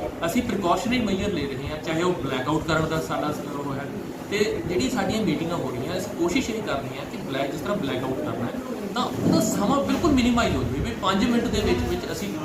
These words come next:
ਟੋਟਲ ਪੂਰੇ ਆਪਣੇ ਜਿੱਦਾਂ ਸਬ ਡਿਵੀਜ਼ਨ ਤੁਹਾਡਾ ਹੈ, ਤਾਂ ਇਸ ਦੇ ਸਾਰੇ ਪਿੰਡਾਂ, ਸਾਰੇ ਸ਼ਹਿਰਾਂ, ਸ਼ਹਿਰ ਤੇ ਕਸਬਿਆਂ ਦੇ ਵਿੱਚ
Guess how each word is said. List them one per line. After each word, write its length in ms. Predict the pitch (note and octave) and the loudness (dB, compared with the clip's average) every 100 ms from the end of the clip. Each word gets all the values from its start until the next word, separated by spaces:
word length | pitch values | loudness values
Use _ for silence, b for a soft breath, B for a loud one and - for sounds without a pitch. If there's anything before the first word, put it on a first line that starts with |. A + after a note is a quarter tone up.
| G3+ | -4
ਟੋਟਲ 400 | A3+ D4 - - | -2 0 2 2
ਪੂਰੇ 460 | - - F3+ G3+ G#3 | 2 -2 -2 0 0
ਆਪਣੇ 240 | - - | 0 0
ਜਿੱਦਾਂ 260 | D3+ D3+ C#3+ | 0 -2 -4
ਸਬ 220 | C3 B2+ | -4 -2
ਡਿਵੀਜ਼ਨ 260 | B2+ C3 D3+ | -2 -2 -2
ਤੁਹਾਡਾ 240 | B2 A#2 | 0 0
ਹੈ, 220 | - G#2 G#2 - | 0 0 0 -2
ਤਾਂ 100 | F3+ F3+ | -4 0
ਇਸ 120 | F3+ | 0
ਦੇ 380 | G3 G3+ D#3+ - | 4 4 4 2
ਸਾਰੇ 360 | D#3 E3+ A3 G#3+ | 2 4 4 2
ਪਿੰਡਾਂ, 320 | D#3+ D#3 E3+ | 0 2 0
ਸਾਰੇ 380 | E3+ D3 D3+ F3+ | 0 0 2 2
ਸ਼ਹਿਰਾਂ, 560 | F3 G#3 - - - - | 2 0 2 2 0 0
ਸ਼ਹਿਰ 260 | C#3 D3+ F3 | 0 0 -2
ਤੇ 380 | F3+ F3 - | -2 -4 0
ਕਸਬਿਆਂ 260 | C#3+ - D3+ | -2 0 -2
ਦੇ 80 | D3 | 0
ਵਿੱਚ 200 | B2 | 0